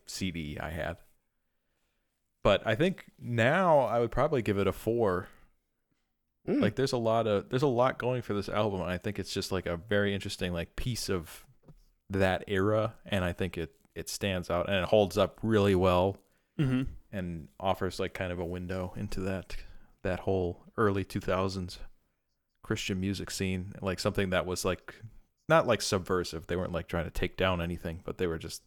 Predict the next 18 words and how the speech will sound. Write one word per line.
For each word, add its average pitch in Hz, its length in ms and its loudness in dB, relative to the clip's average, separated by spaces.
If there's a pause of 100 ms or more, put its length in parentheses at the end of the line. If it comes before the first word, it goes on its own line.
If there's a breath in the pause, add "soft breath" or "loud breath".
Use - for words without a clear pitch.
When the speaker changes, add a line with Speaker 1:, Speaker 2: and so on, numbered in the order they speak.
Speaker 1:
not 170 400 -4
the - 60 -8
same. - 220 -2
They 131 120 6
were 127 80 8
subversive 127 640 4
by 95 200 6
not 92 360 -2
being 85 400 -4 (520)
everybody 82 440 -4
else 78 300 -6
at - 100 -10
the - 80 -14
time. 87 300 -10 (280)
Speaker 3:
Yeah, 120 300 4 (180)
uh-huh. 143 220 0 (500)
I 127 80 10
agree. 120 240 0